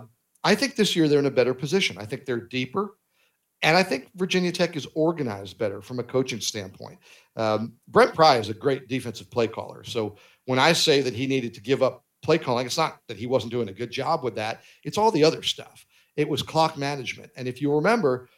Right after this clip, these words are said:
he gave up play calling for what ended up being the final regular season game against Liberty.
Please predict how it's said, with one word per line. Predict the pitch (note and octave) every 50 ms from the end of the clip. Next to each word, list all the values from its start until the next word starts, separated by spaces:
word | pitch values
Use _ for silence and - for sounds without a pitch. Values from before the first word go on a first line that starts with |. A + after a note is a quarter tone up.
| _ _ _ _ _ -
he | D#3+ G3
gave | F3+ C3+ C#3+ F#3 G#3 A3
up | G3+ F3+ -
play | - D3+ D3
calling | D3 D3 C#3+ C#3 C3+ C#3 C3+ A#2+
for | - C3+ B2+
what | A#2+ A#2+ B2
ended | B2+ C#3 D3 C#3+ B2+ B2
up | C3+ C#3+ C#3 -
being | A#2+ A2+ G#2+ G#2
the | G2+ G2
final | - - B2+ A#2+ B2 A2+ A2 A2+
regular | A2+ A2 A2+ G#2+ A2 G#2+ G#2
season | F#2+ - - A2+ G#2 B2 B2+
game | B2+ F#3 F#3 D3+ A2 G#2
against | G2+ G2 G#2+ - -
Liberty. | C#3+ E3+ F#3 D#3+ C#3+ - - D2